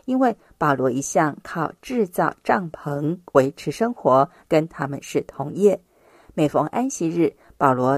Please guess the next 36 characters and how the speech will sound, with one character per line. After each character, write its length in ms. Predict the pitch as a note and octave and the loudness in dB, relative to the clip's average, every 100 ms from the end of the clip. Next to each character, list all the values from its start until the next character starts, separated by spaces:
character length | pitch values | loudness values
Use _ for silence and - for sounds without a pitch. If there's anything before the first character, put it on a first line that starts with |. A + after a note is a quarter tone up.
| - | 2
都 220 | A3+ A#3+ B3 | 4 4 4
到 200 | A#3 F3 | -2 0
会 200 | F#3+ E3+ | -2 -2
堂 260 | D3+ C#3 | -4 -8
去 320 | - F#3 D#3+ - _ - | -4 -2 -2 -2 _ 0
跟 200 | E3+ E3+ | 2 2
人 160 | D3 | -2
家 140 | D#3 D#3 | -2 -2
辩 240 | B3 A#3 | -2 0
论， 260 | A3+ G#3+ G#3 _ _ _ | 2 0 -2 _ _ _
劝 280 | - F3 D3+ | 0 0 2
导 220 | C3 A2+ - | 0 -2 0
犹 140 | C3 | -2
太 200 | A#2+ D#3 | 0 0
人 240 | C#3+ C3+ C3 | 2 2 0
和 220 | D3 C#3 | -4 -6
希 180 | - C#3 | -6 -2
腊 200 | C#3 A#2 | -2 -2
人 240 | A2+ C3 | -4 -4
归 200 | - F#3 | -2 0
信。 320 | G#3 - A3+ - _ _ _ _ | 0 -2 -4 -4 _ _ _ _
希 180 | - F#3 | -4 4
拉 200 | F3+ F3+ | 4 4
和 260 | F#3+ D#3+ | 0 -4
提 160 | - D3+ | -4 -4
摩 180 | D3+ D3+ | 0 -2
太 260 | F#3+ D#3+ C#3+ | 0 -2 0
从 260 | D3 C#3+ | -2 -2
马 180 | E3+ C3 | -2 -6
其 160 | - C#3+ | -6 -2
顿 220 | D#3 C3+ | 0 0
来 180 | C3+ C#3 | -2 -4
到 220 | A3+ G#3+ | -2 -2
的 100 | F3+ | -2
时 200 | - D#3+ | -2 -4
候， 260 | E3 F#3+ | 2 2